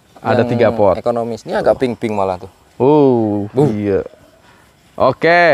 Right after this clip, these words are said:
Speaker 1: Anthurium varigata kita taruh. Next.
Speaker 2: Kita ada Anthurium bunga.
Speaker 1: Anthurium bunga. Jadi dia ada bunganya warna merah ya,
Speaker 2: Mickey
Speaker 1: toppingnya.
Speaker 2: Mouse.
Speaker 1: Tuh. Harga berapa ini?
Speaker 2: Lima puluh ribu, Bang Sam.
Speaker 1: Lima puluh ribu aja.
Speaker 2: Stok nggak banyak.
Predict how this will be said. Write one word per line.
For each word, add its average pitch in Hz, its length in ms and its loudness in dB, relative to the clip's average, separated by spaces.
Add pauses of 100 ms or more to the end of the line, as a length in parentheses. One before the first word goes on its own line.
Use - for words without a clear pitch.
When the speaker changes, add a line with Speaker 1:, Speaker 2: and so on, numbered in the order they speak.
Speaker 1:
Anthurium 131 520 -2
varigata 131 380 0
kita 135 160 0
taruh. 131 460 4
Next. - 440 -2 (680)
Speaker 2:
Kita 135 200 -2
ada 131 120 0
Anthurium 117 320 -4
bunga. 95 240 -8 (640)
Speaker 1:
Anthurium 139 560 2
bunga. 135 260 2
Jadi 123 180 2
dia 156 140 2
ada 151 80 4
bunganya 139 320 2
warna 131 380 2
merah 127 240 0
ya, 143 180 2
Speaker 2:
Mickey 135 100 0
Speaker 1:
toppingnya. 151 320 -2
Speaker 2:
Mouse. - 680 -12 (520)
Speaker 1:
Tuh. 104 220 2 (1120)
Harga 135 260 0
berapa 139 300 4
ini? 165 240 0 (160)
Speaker 2:
Lima 151 240 -4
puluh 117 180 -8
ribu, 107 280 -10
Bang 113 160 -12
Sam. 127 300 -10
Speaker 1:
Lima 214 380 4
puluh 220 260 4
ribu 220 220 2
aja. 208 680 4
Speaker 2:
Stok - 260 -14
nggak 131 160 -8
banyak. 101 280 -10